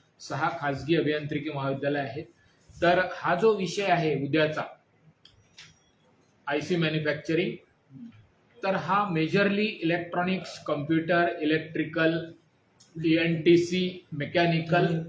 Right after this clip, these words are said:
ह्या सर्व ब्रँचेसशी निगडीत विषय आहे. तर आम्हाला एआयसीटीच्या पत्रात सांगितल्याप्रमाणे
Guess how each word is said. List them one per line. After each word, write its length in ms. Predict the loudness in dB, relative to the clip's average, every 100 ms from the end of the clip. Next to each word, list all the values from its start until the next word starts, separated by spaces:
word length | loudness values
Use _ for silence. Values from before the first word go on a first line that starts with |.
| -12
ह्या 260 | -6 -4 -2
सर्व 360 | -2 0 0 0
ब्रँचेसशी 560 | -2 -2 -4 -2 -2
निगडीत 400 | -2 0 -2 0
विषय 260 | -2 -2 -4
आहे. 220 | -4 -6 -10 -20 _ _ _ _ _ -4
तर 80 | -2
आम्हाला 360 | 0 0 0 2
एआयसीटीच्या 760 | 2 2 0 -4 -6 -6 -4
पत्रात 340 | -4 -4 -4 -4
सांगितल्याप्रमाणे 1000 | -2 0 2 0 0 -2 -4 -6 -8